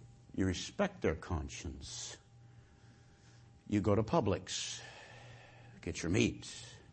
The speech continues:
They don't offer to idols there, so you, you, whatever. You don't do things in order to,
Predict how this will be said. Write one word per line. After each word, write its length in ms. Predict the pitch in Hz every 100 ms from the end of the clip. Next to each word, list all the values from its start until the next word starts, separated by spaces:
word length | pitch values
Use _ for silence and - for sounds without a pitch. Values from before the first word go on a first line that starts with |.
| - - - - - - - - - - -
They 120 | 82
don't 180 | 104 113
offer 280 | 101 98 98
to 60 |
idols 460 | 90 98 85 90 82
there, 340 | 160 202 214
so 140 | 226 202
you, 160 | 185
you, 300 | 175 202 185
whatever. 680 | 180 190 220 220 127 101 82
You 160 | 107 151
don't 480 | 123 208 214 226 127
do 220 | 214 226
things 400 | 220 151 120 123
in 100 | 131
order 240 | 143 139
to, 280 | 123 156 127